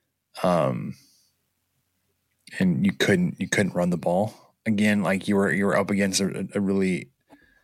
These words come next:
old and, uh, experienced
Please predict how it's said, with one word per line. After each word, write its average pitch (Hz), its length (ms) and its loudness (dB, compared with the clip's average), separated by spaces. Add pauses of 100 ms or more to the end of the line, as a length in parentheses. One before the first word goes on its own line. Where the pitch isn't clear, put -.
(540)
old 95 500 2
and, 87 500 0 (280)
uh, 64 220 0 (120)
experienced - 720 0